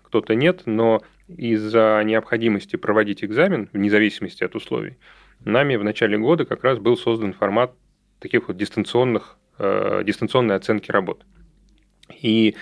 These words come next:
то, что мы обкатали на экзамене, тот опыт, который был получен, как раз лёг в основу, э, технологии проведения чемпионата, финала. Вот.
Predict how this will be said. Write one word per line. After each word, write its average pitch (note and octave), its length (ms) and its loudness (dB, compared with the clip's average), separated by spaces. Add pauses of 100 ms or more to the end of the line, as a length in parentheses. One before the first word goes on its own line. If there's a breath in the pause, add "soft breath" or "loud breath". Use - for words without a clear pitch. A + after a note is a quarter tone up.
(240 loud breath)
то, B2 140 4
что - 160 -2
мы A2 120 6
обкатали G#2+ 500 2
на G2+ 420 -2
экзамене, D#3 500 0 (280 soft breath)
тот - 160 -4
опыт, C#3+ 200 -2
который G#2 300 0
был G2 140 0
получен, G2+ 540 -2 (160)
как - 180 -20
раз C#3+ 240 0
лёг B2 180 -2
в - 60 4
основу, A2+ 500 0 (480 soft breath)
э, F#2 460 -6
технологии A2+ 400 0
проведения G2+ 460 -2
чемпионата, F#2 580 -4 (240)
финала. F#2 420 0 (880)
Вот. G2+ 420 -2